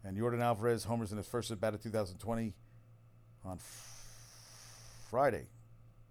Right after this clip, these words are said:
Yeah, I love that thing. Yeah. If, if the testing problem can be solved, we could be in a different place. Yeah, of course it is. Meanwhile, Australia, nothing's going on. Everything's good.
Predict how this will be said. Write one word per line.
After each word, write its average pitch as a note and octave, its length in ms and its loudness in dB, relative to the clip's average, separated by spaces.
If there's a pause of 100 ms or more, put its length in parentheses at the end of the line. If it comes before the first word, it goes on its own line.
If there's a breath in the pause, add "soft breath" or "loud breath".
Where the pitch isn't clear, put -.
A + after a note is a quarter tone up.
(2000)
Yeah, A#2+ 100 -18
I - 60 -20
love - 140 -18
that - 160 -16
thing. - 180 -18 (4000)
Yeah. - 80 -14 (720)
If, G#2 120 -6 (260)
if A2+ 320 -10
the A2 80 -6
testing C3+ 460 0
problem A#2+ 400 2
can G#2 160 -2
be F#2+ 80 -4
solved, A2 360 -2
we F#2+ 60 -4
could F2 160 -6
be F2 80 -6
in F2 80 -2
a E2+ 40 -6
different D#2+ 220 -8
place. D#2+ 160 -12
Yeah, A#2+ 100 0
of - 100 -4
course C3+ 240 -4
it - 40 -10
is. - 140 -10 (380 loud breath)
Meanwhile, D#3 260 6
Australia, C#3 500 8
nothing's A#2+ 280 0
going A2+ 120 4
on. G#2+ 120 2
Everything's A#2+ 320 0
good. G#2 220 2